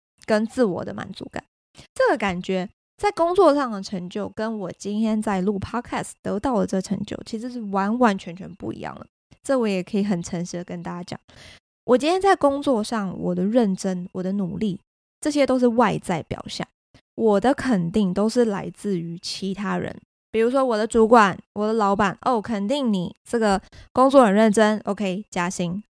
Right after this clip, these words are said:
好，没有问题。这个是，这是一种，呃，等价关系嘛。我今天在这个公司上班，我付出的这个，我是售出，我卖出我的时间给老板，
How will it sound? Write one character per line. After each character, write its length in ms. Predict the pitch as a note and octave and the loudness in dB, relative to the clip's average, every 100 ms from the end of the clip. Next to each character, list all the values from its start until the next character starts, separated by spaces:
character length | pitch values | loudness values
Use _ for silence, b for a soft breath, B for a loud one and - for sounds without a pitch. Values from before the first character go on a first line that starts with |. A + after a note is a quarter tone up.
| _ - | _ -8
好， 220 | - - _ | -8 -8 _
没 100 | G3 | -6
有 60 | F3 | -4
问 180 | D#3 - | -4 -6
题。 240 | - - | -14 -6
这 100 | B3 | 0
个 100 | G#3+ | 0
是， 280 | G3+ A3+ F#3+ _ _ _ _ _ | 0 -2 -2 _ _ _ _ _
这 120 | - | -4
是 160 | F4 F4 | 0 2
一 140 | D#4 | 2
种， 400 | D#4 A#3 G3 F3+ - _ _ _ - | 2 2 2 -2 -10 _ _ _ -2
呃， 720 | A3 G#3+ A3 G#3 F#3+ F#3+ G#3 _ _ - | 0 2 0 0 -2 -4 -8 _ _ 0
等 220 | G#3 F#3+ | 2 4
价 200 | E4 C#4+ | 2 2
关 200 | A3+ G3+ | 2 -2
系 160 | G3 F3 | -4 -6
嘛。 240 | - A#3 _ _ | -8 -12 _ _
我 160 | G#3 G#3 | 0 2
今 140 | B3 | 2
天 260 | C4+ C4 C4 | 2 0 0
在 260 | B3+ A3+ | 0 0
这 140 | G#3+ A#3 | 0 0
个 140 | G3 | 2
公 180 | G3 G#3 | 2 4
司 100 | G3+ | 2
上 240 | G3+ F3+ | 0 -2
班， 240 | F3+ F3+ F3+ | -2 -2 0
我 240 | F3 F3 | 2 0
付 380 | F3 - C#4 G#3+ | -2 2 2 2
出 340 | - A3+ A3 | 0 0 0
的 240 | G#3+ E3+ - _ - | 0 -2 -6 _ -8
这 100 | - | -2
个， 100 | G#3 | 0
我 160 | F#3 F3+ | 0 -2
是 240 | A3 A3+ - | -2 -2 -4
售 320 | - F4+ A3+ | -2 0 0
出， 420 | - - G#3 G3+ A3+ _ _ _ b _ | -4 0 2 2 -2 _ _ _ b _
我 100 | G#3 | 0
卖 240 | A3 D#4 D4 | 2 0 4
出 160 | C#4 | 4
我 100 | A#3+ | 6
的 80 | G3 | 4
时 220 | G3 F#3+ | 0 0
间 280 | G3+ G3 G3 | 0 0 -2
给 160 | A3 E3+ | -4 -4
老 160 | E3+ | -4
板， 220 | F#3 F3 | -6 -10